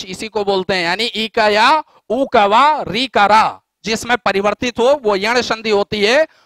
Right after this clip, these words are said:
और सबसे last होता है अयादि संधि। ठीक, अयादि में ए, ऐ, ओ, औ का मेल होता है, तो इनमें परिवर्तन होता है,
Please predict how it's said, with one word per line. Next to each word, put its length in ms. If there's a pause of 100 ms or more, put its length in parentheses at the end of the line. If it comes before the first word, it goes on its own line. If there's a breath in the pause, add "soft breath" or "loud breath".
और 140
सबसे 320
last 380
होता 400
है 120 (100)
अयादि 480
संधि। 580 (460)
ठीक, 240 (320)
अयादि 460
में 320 (800)
ए, 320
ऐ, 180
ओ, 220
औ 360 (120)
का 120
मेल 280
होता 280
है, 160
तो 160
इनमें 260
परिवर्तन 520
होता 360
है, 380